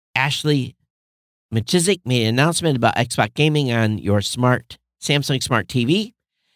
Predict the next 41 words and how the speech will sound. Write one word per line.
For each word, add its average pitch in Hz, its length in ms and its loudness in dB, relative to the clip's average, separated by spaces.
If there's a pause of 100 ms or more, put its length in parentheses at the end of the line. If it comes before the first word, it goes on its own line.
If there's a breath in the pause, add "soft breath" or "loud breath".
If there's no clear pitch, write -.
(120)
You - 80 -8
can 131 140 2
play 127 200 2
games 143 340 0
without 131 260 2
requiring 120 440 0
a 104 40 -6
console 165 600 0 (320)
from 135 360 4
the 120 120 0
announcement. 104 460 -2 (400)
"Our 110 100 2
mission 127 340 2
at - 140 0
Xbox 147 560 0
is 110 80 -2
bring 127 240 0
the 113 80 2
joy 135 320 4
and 120 140 -4
community 127 400 0
of 101 100 0
gaming 143 320 2
to - 140 -4
everyone 117 260 2
on 107 60 0
the 98 80 -2
planet. 160 400 0
We 101 120 2
are 98 100 0 (140)
committed 127 300 0
to - 60 -8
achieving 123 280 0
the 110 80 2
vision 131 280 2
by 104 160 2
delivering 117 320 2
great 104 240 0
games 143 300 2
and 107 100 -2
services, 151 520 0